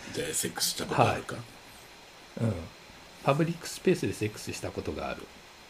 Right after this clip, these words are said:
Speaker 2: 五十九点九パーセント。
Speaker 1: <laughs> 六十パーセントですね。
Speaker 2: そうですね。職場でセックスしたことがある。
Speaker 1: <laughs>
Speaker 2: 二十一点八パーセント。
Speaker 1: うん。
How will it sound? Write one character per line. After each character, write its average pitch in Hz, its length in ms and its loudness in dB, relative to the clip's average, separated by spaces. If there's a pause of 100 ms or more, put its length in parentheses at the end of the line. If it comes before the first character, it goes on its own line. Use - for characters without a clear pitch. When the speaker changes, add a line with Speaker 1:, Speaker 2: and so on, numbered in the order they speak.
Speaker 2:
五 113 120 6
十 139 220 2
九 139 180 6
点 85 200 0
九 78 280 -4
パ 85 100 0
ー - 40 -2
セ - 140 -2
ン 67 60 -6
ト。 - 220 -6 (1200)
Speaker 1:
<laughs> - 1160 -16
六 120 240 6
十 113 120 6
パ - 140 6
ー 117 60 8
セ - 140 10
ン 117 80 12
ト 117 100 6
で - 120 0
す - 100 0
ね。 156 200 0 (840)
Speaker 2:
そ - 220 2
う 95 40 4
で 76 120 -2
す - 100 -10
ね。 101 320 0 (600)
職 143 360 8
場 185 140 12
で 170 320 6
セ - 180 6
ッ 156 80 2
ク - 80 -6
ス 98 100 -2
し - 120 -4
た - 80 -4
こ - 100 -2
と 92 140 0
が 76 140 -4
あ 76 40 -2
る。 117 60 8 (300)
Speaker 1:
<laughs> - 340 -12
Speaker 2:
二 147 120 8
十 131 140 4
一 107 80 8
点 107 220 0
八 - 280 -2
パ 101 140 0
ー 90 60 0
セ 95 120 -4
ン 78 100 -6
ト。 - 220 -6 (1400)
Speaker 1:
う 101 60 2
ん。 82 200 2